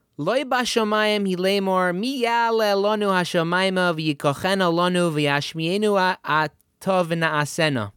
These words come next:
It is not in heaven for you to say,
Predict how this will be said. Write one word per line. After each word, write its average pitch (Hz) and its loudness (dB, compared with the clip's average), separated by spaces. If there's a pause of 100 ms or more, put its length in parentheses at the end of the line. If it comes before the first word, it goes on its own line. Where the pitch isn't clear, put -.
(180)
It 208 0
is 202 0
not 226 2
in 240 0
heaven 208 0
for - -4
you 190 0
to 208 0
say, 160 0